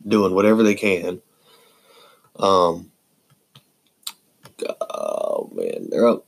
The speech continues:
Wow, the Yankees are up six games on the Rays now in the division. Great.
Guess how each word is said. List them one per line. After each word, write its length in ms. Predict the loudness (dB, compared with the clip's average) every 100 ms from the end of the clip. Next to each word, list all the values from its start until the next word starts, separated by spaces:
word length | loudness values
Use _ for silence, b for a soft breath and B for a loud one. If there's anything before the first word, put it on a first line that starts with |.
| -6
Wow, 240 | -2 0
the 80 | 0
Yankees 340 | -2 -2 2
are 60 | 2
up 100 | 0
six 300 | -2 -2 0
games 320 | 0 2 2
on 80 | 2
the 80 | 4
Rays 380 | 4 4 4
now 260 | 2 2 2
in 100 | 2
the 80 | 2
division. 500 | 2 2 0 -4 -6
Great. 360 | 0 2 2